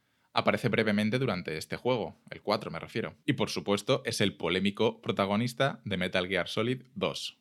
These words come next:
por aquello de que nadie se esperaba que fuese a hacer el rubio ese y no Snake. Y cronológicamente, atando todos los eventos de todos los Metal Gear, tanto Metal Gear como Metal Gear Solid como Metal Gear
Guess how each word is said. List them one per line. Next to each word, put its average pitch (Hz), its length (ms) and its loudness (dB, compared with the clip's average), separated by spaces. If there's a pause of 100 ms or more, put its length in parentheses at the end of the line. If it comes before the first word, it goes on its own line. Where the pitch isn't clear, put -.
(140)
por 98 120 2
aquello 92 360 2
de 95 140 2
que 85 320 -2
nadie 90 320 0
se 98 80 -2
esperaba 90 400 -2
que 85 80 -6
fuese 85 200 -2
a - 20 -4
hacer 82 340 -4
el 82 140 -2
rubio 82 340 -4
ese 73 320 -6
y - 120 -12
no 76 180 -8
Snake. - 340 -8 (140)
Y 143 160 2
cronológicamente, 131 1080 4
atando 113 420 4
todos 113 300 4
los - 320 -2
eventos 110 500 2
de 85 120 -6
todos 98 320 2
los 104 160 -2
Metal 98 280 0
Gear, 120 360 -2 (260)
tanto 87 220 -6
Metal 85 240 -4
Gear 95 260 -2
como 85 120 -8
Metal 87 220 -6
Gear 87 160 -4
Solid 98 260 -4
como 76 160 -8
Metal 85 200 0
Gear 104 180 0